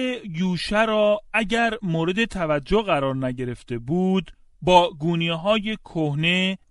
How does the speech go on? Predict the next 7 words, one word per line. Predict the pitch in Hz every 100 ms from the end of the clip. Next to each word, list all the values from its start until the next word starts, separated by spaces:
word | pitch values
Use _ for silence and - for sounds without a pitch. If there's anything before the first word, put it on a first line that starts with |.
| -
مشک | 165 196 - 190
شراب | - 156 147 170 180 175 175 - - _ _ _
کفش‌های | - 180 160 - 190 175 175
کهنه | - 147 139 151 165 165 165 _ -
و | 170 170 165
پوشش | - 165 - 220 -
مندرج | 190 160 139 127 123 156 170 165